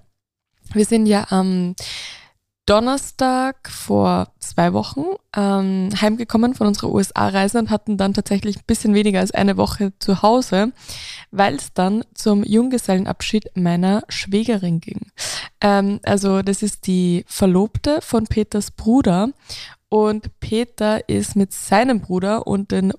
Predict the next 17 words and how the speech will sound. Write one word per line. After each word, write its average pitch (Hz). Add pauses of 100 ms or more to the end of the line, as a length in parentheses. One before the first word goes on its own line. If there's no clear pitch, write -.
(120)
Boys, 190
ähm, 202
nach 208
Amsterdam 185
geflogen 208
und -
ich -
bin 220
mit 196
den 175
Girls, 202 (280)
mit 180
der 180
Girls-Gruppe, 226 (340)
nach 285
Portugal 180
geflogen. 180